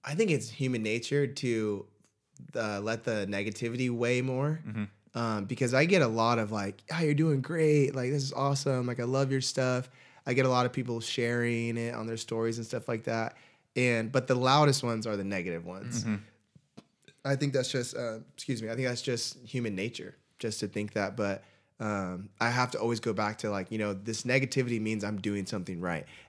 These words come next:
Speaker 1: Everyone who's ever changed the game in any arena got negative feedback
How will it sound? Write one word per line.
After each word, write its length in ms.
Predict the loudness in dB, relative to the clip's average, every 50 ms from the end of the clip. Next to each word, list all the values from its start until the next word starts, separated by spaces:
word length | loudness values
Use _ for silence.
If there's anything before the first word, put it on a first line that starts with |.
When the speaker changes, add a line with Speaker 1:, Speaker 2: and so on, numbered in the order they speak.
| _ 4
Speaker 1:
Everyone 400 | 4 6 6 6 6 6 6 6
who's 180 | 6 4 2 0 -2
ever 260 | -2 0 2 2 0
changed 560 | 0 -2 -2 -2 0 0 0 0 0 -2 -2
the 100 | -4 -4
game 400 | -2 -2 -2 0 0 -2 -2 -4
in 200 | -6 -8 -8 -10 -12 _ -4
any 420 | -2 0 2 4 4 4 4 2 0 -2 -4 -4
arena 640 | -2 -2 0 0 0 0 0 2 2 0 0 -2 -6 -12 -20 _ _ _ _ -20 -20 -18 -14 -14 -14 -14 -14 -18 _ _ _ -12 -2
got 260 | 0 2 2 2 0
negative 560 | 0 -2 -2 -2 -2 -2 -4 -4 -4 -6 -10 -16 _ _
feedback 640 | -4 -2 -2 -2 -4 -6 -8 -8 -10 -14 -18 _